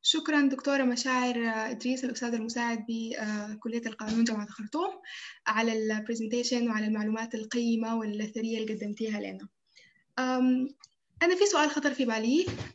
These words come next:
آه، متعلق بدراسة القانون. إحنا لأنه زي ما قلت لك درسنا قانون تجاري، فبتذكر إنه كان دايما محتاجين نستشهد بالقضايا،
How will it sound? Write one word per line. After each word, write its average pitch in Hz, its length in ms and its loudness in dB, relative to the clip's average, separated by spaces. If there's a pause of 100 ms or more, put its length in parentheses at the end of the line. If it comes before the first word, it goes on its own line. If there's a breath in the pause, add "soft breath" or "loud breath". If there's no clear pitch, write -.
آه، 226 140 0
متعلق 247 460 2
بدراسة 226 520 -2
القانون. 233 360 2
إحنا 285 160 4
لأنه 262 240 4
زي 240 120 0
ما 214 100 -2
قلت 214 160 -6
لك 233 200 0
درسنا 226 360 0
قانون 226 360 -2
تجاري، 247 380 0
فبتذكر 285 540 -2
إنه 247 160 2
كان 269 380 2
دايما 233 680 2
محتاجين 247 600 2 (440 loud breath)
نستشهد 233 520 4
بالقضايا، 240 680 4